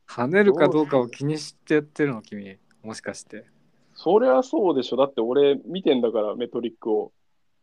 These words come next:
Speaker 1: ああ。らしくないじゃないですか。
Speaker 2: 君、<laughs> 君ら、君ら、
Speaker 1: はい。
Speaker 2: え、み-、見れ-、アプリで見れるんだっけ、君らも。
Speaker 1: え？見れ、見れ、いや、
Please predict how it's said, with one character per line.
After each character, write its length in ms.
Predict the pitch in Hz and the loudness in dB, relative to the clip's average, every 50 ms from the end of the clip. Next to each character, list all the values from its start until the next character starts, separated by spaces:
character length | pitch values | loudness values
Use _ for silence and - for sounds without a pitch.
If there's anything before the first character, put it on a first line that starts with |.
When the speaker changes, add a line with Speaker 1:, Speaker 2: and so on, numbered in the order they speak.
| _ - | _ -4
Speaker 1:
あ 400 | 110 107 101 98 95 92 - - | -2 -2 -2 -2 -6 -12 -18 -20
あ。 1300 | _ _ _ _ _ _ _ _ _ _ _ _ _ _ _ _ _ _ _ _ _ _ _ _ _ _ _ _ _ _ _ _ | _ _ _ _ _ _ _ _ _ _ _ _ _ _ _ _ _ _ _ _ _ _ _ _ _ _ _ _ _ _ _ _
ら 160 | - 110 117 113 | -10 -8 -8 -8
し 80 | - | -8
く 100 | - 120 | -8 -6
な 120 | 117 123 127 | -4 -4 -4
い 40 | |
じ 60 | 104 113 | -4 -4
ゃ 40 | |
な 80 | 107 104 | -6 -8
い 20 | |
で 100 | - 98 | -10 -14
す 40 | - | -14
か。 200 | - 95 - - - | -12 -12 -12 -12 -10
Speaker 2:
君、 340 | - 165 180 196 180 - - _ | -8 -6 -4 -4 -4 -6 -8 _
<laughs> 1120 | - - - - - - - - - - - - - - - - 190 196 208 208 196 - _ | -16 -8 -4 -2 0 0 0 -2 -6 -8 -12 -14 -18 -20 -20 -20 -18 -12 -10 -10 -10 -10 _
君 280 | - 196 190 220 254 240 | -4 -2 0 2 4 6
ら、 260 | 170 131 120 113 - - _ _ _ _ _ _ _ _ _ _ _ _ _ _ _ _ | 6 6 4 2 -2 -10 _ _ _ _ _ _ _ _ _ _ _ _ _ _ _ _
君 240 | - - 208 226 220 | -6 -2 0 2 4
ら、 340 | 196 143 123 113 101 - - _ _ _ _ _ _ _ _ | 6 6 6 6 4 0 -6 _ _ _ _ _ _ _ _
Speaker 1:
は 180 | - 135 131 120 | -6 -4 -4 -4
い。 60 | 117 - - - _ _ | -6 -8 -14 -20 _ _
Speaker 2:
え、 180 | - 233 285 247 | -2 -2 -2 -2
み-、 220 | 143 160 185 170 175 | -4 -6 -4 -4 -2
見 120 | 185 226 | -2 0
れ-、 180 | 247 247 233 - | 0 -2 0 0
ア 100 | - 156 | 0 0
プ 180 | - - - - | 0 2 4 4
リ 100 | 175 156 | 6 6
で 100 | 139 127 | 4 2
見 160 | 127 135 143 165 | 2 2 2 4
れ 80 | 202 | 4
る 100 | 196 170 | 4 4
ん 20 | 135 | 2
だ 80 | 123 | 0
っ 40 | 113 | -2
け、 140 | - - - | -4 -6 -12
君 220 | - - 143 131 123 | -10 -8 -6 -6 -4
ら 120 | 123 120 | -4 -6
も。 200 | - - - - _ _ _ _ _ _ _ _ _ _ | -6 -8 -12 -14 _ _ _ _ _ _ _ _ _ _
Speaker 1:
え？ 180 | - 147 190 269 - _ _ | 0 2 2 0 -2 _ _
見 140 | 156 147 135 | -4 -4 -2
れ、 100 | 127 127 - | -4 -4 -4
見 80 | 143 131 | -2 -2
れ、 100 | 127 127 | -2 -2
い 40 | 127 - _ _ _ _ _ _ _ _ - 170 | -4 -6 _ _ _ _ _ _ _ _ 0 2
や、 180 | 170 196 - | 2 2 2